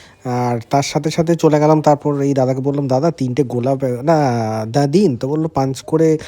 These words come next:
কাউকে গিফট?" আমরা বললাম, "না, না, এমনি just আপনি মুড়ের আংটা দিয়ে মুড়ে দিয়ে দিন।" তো দাদা তিনটে গোলাপ আমাকে মুড়ে দিয়ে দিল।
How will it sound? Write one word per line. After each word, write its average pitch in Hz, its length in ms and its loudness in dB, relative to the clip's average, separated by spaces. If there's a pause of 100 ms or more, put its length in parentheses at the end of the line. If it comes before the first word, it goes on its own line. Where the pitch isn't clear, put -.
(220)
কাউকে 135 240 2
গিফট?" 220 160 0
আমরা 226 180 4
বললাম, 214 160 4
"না, 170 180 4
না, 226 60 4
এমনি 185 220 2
just 185 240 2
আপনি 185 160 0
মুড়ের 160 360 4
আংটা 135 260 0
দিয়ে 160 160 0
মুড়ে 139 180 2
দিয়ে 120 180 -4
দিন।" 180 180 -6
তো 190 160 -2
দাদা 139 340 -2 (160)
তিনটে 135 260 -2
গোলাপ 135 420 -4
আমাকে 135 200 -4
মুড়ে 135 280 0
দিয়ে 123 180 -4
দিল। 101 260 -12